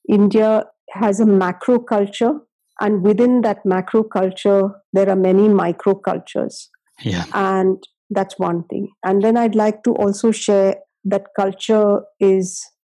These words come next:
Speaker 1: interlinked to demographics, social demographics,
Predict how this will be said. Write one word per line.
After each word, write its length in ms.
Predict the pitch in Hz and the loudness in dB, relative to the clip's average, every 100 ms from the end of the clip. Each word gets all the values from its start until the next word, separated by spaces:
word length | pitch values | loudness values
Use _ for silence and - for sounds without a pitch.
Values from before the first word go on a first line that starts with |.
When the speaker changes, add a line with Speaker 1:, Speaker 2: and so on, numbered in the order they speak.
| _ - | _ 0
Speaker 1:
interlinked 640 | 208 196 208 202 202 202 | 2 4 2 4 2 0
to 80 | 196 | -2
demographics, 800 | 165 180 185 185 175 - - - - - _ _ - | 0 0 2 0 -2 -6 -10 -14 -20 -20 _ _ -8
social 460 | - 220 - 247 | 0 0 2 2
demographics, 920 | 220 214 202 196 196 208 208 208 - | 2 2 0 0 -2 0 -2 -4 -12